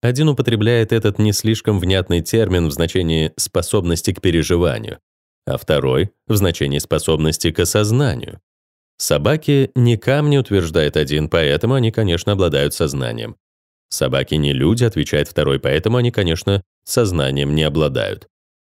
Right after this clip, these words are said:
Не исключено, что оба правы. Возможно, собаки имеют переживание жёлтого и сладкого, когда это жёлтое и сладкое лежит перед носом.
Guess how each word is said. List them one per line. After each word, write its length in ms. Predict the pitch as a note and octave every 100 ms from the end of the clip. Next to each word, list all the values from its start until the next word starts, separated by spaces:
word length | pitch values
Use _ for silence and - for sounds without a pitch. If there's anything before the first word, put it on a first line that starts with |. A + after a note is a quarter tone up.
| _ _ -
Не 160 | F#2+ A#2
исключено, 540 | - B2 - D3 E3+
что 200 | - D3+
оба 360 | - C#3+ B2+ A#2+
правы. 680 | G#2+ F#2 D#2+ B1 A1+ - _ _ _ _
Возможно, 520 | C#3 C3 A#2 G#2+ E2+ E2
собаки 380 | D#2+ D#2 D#2
имеют 280 | D#2 D2+ D2+
переживание 540 | D#2+ D2+ E2 D#2+ D#2+ D2
жёлтого 380 | D#2 F2+ D#2+
и 60 | C#2
сладкого, 520 | - C#2+ D#2 - A2
когда 260 | G2 D2 C2
это 160 | C2
жёлтое 360 | C#2 C#2+ C#2+ D2
и 20 |
сладкое 380 | - D#2 D2+ E2
лежит 300 | D#2+ D2+ F#2
перед 220 | A2+ A#2+
носом. 460 | A#2+ F#2+ - -